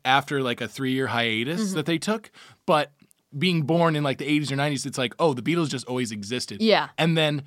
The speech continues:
Speaker 1: seeing horror movies, which I would categorize this one as, like,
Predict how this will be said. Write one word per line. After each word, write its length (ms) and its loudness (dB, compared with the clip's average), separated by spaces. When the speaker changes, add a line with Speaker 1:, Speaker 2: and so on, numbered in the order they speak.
Speaker 1:
seeing 600 0
horror 320 6
movies, 420 4
which 240 -2
I 180 6
would 180 4
categorize 480 0
this 200 -4
one 120 0
as, 280 -2
like, 200 -2